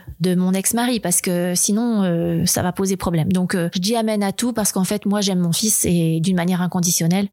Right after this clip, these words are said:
Et comme j'ai vécu des choses terribles quand mes parents ont divorcé, j'ai toujours tout fait pour qu'après le divorce, euh, il n'ait pas à être confronté aux problèmes des adultes.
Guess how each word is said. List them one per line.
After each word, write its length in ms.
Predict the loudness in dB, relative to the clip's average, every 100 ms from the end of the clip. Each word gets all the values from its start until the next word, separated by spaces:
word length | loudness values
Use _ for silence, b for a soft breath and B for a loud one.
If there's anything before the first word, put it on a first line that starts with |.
| _ _ _ _
Et 360 | -2 0 0 -2 -2
comme 160 | -2
j'ai 160 | 0 0
vécu 540 | 0 -2 -2 -2 0
des 120 | 2 2
choses 240 | 0 0
terribles 340 | 0 0 0
quand 120 | 0 0
mes 140 | 0
parents 240 | 0 0
ont 40 | 0
divorcé, 560 | 0 0 0 0 0
j'ai 140 | 0 -2
toujours 360 | -2 0 0
tout 140 | -2 -2
fait 240 | 0 -2
pour 260 | -2 -6 -2
qu'après 340 | -4 0 0
le 60 | 0
divorce, 500 | 0 0 0 0 0
euh, 240 | 2 0 -4 _ _
il 280 | -2 0 2
n'ait 140 | 0
pas 420 | -2 -2 0 0 -2
à 100 | -2
être 340 | -2 -2 -2 -2
confronté 500 | -2 -2 -2 -2 -2
aux 60 | -2
problèmes 280 | -2 -2
des 200 | 0 0
adultes. 400 | 0 0 -2 -4